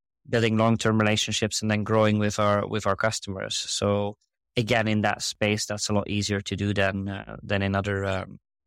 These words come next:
in other segments. But in terms of what the future will hold, well, I'm, I'm hoping that we can continue to drive down the cost over the lifetime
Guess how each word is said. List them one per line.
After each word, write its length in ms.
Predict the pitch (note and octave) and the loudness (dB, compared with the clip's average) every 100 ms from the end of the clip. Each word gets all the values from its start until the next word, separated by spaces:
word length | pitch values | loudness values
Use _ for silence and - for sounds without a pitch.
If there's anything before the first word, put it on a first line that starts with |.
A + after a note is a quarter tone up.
| - | -2
in 100 | G2+ | 0
other 140 | G2 | 2
segments. 420 | - G2+ G2+ G2 - | 0 -4 -6 -10 -2
But 160 | A#2 | -2
in 340 | - - - - | -2 -14 -12 -2
terms 160 | D#3+ | 2
of 60 | D3 | 2
what 100 | E3 | 2
the 60 | |
future 300 | - D#3 - | 0 0 2
will 120 | C#3+ B2 | 2 4
hold, 320 | D3 G3 F3 | 4 4 4
well, 300 | D3 C#3 C3+ | 4 4 2
I'm, 200 | B2+ B2+ - | 0 0 0
I'm 140 | A#2+ | 0
hoping 240 | C3 C3 | 0 0
that 80 | B2 | 0
we 100 | A#2+ | -2
can 200 | A#2+ A#2 - _ | -6 -12 -16 _
continue 420 | C3 A#2+ C3 B2+ | 0 2 2 2
to 120 | A2+ A2 | 2 2
drive 420 | A#2 A#2 A#2 A2 | 4 4 4 2
down 400 | A2+ A2+ A2 G#2+ _ _ _ _ _ | 4 4 4 0 _ _ _ _ _
the 100 | G#2+ - | -8 -6
cost 800 | - C3+ A#2+ A2+ - - - - _ _ _ _ _ _ _ _ - G3 | 0 4 4 2 -4 -6 -8 -12 _ _ _ _ _ _ _ _ -2 4
over 340 | F3 D#3 C#3 | 6 6 4
the 100 | C3 | 4
lifetime 920 | A#2+ B2+ B2+ - - G#2 G#2 A#2 | 4 2 0 -6 -8 -6 -6 -10